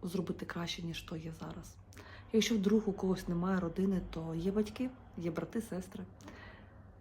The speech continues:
Можна пройтись по церкві або по групі по вивченню Біблії.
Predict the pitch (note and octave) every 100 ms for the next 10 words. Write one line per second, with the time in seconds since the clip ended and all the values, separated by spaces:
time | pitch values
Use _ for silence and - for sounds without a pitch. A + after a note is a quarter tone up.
0 | - G3 F#3+ F#3 - - G3+ - - E3+
1 | D#3 - - - - - - - G#3+ G#3+
2 | G3+ F3 F3 E3+ E3 - F3+ G3 G3 F#3+
3 | F3 F3 E3+ E3+ - E3+ E3 F3+ - -